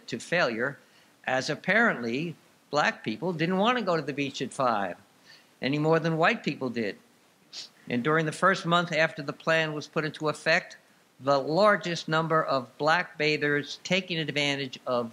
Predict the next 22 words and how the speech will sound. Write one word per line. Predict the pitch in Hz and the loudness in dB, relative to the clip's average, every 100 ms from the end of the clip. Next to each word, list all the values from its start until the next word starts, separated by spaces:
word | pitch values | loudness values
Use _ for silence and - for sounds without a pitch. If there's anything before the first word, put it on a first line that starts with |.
| - | -8
the | 117 | -8
solution | 104 - 107 120 180 - 98 101 131 - _ _ _ _ _ _ | -6 -6 -4 -2 -2 -4 -4 -4 -6 -12 _ _ _ _ _ _
was | 123 113 | -8 -2
no | 123 | -2
more | 135 135 | 0 -2
than | 135 139 135 _ _ - | -2 -6 -8 _ _ -12
six. | - - - 110 - - - - _ _ _ _ _ - | -10 -6 -6 -6 -6 -10 -10 -16 _ _ _ _ _ -10
Please | 185 170 | -6 -2
make | 165 147 | -2 -2
sure | - 165 | 2 4
you | 135 | 6
know | 135 123 | 6 4
it's | 120 - | 2 0
five | - 147 139 | 4 4 6
A | 135 127 | 2 2
M. | 123 113 | 2 0
Do | 120 139 | 0 2
not | 131 139 143 | 4 2 2
listen | 135 - 117 | 0 2 0
to | 123 | 0
the | 117 | 0
narrator. | 113 117 101 95 87 98 | 2 2 2 -2 -2 -4